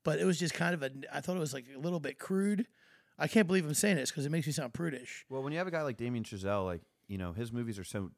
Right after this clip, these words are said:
Speaker 2: niche and they have their own
Speaker 1: Yeah.
Speaker 2: style. And, you know, you don't wanna, I feel like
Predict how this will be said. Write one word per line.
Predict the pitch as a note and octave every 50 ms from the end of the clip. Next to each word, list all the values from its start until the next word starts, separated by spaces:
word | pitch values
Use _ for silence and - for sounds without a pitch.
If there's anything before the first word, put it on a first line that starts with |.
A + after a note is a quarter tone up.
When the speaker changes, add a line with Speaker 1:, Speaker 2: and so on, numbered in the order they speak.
| -
Speaker 2:
niche | F#2 F#2 F#2+ G2+ F#2+ F2 - - - - _ _ _ _ -
and | F#2
they | F#2 F#2+
have | G2 G2+
their | G3+ F3+
own | C#3 A2
Speaker 1:
Yeah. | G#2
Speaker 2:
style. | - - A2 G#2+ G#2+ G2+ F2+
And, | F#2+ G2 F#2+ E2+ _ _ _ _ _ _ _ _ -
you | B2 B2
know, | A#2+
you | A2 A#2 B2
don't | C#3 D#3+ D3
wanna, | D3 C#3 B2+ A2 F#2+ E2+ _ _ - - - - - - _ _ _ _ _ _ - _ - _ _ -
I | G#2+
feel | - C#3+ C#3
like | B2 A2+ G2+ - _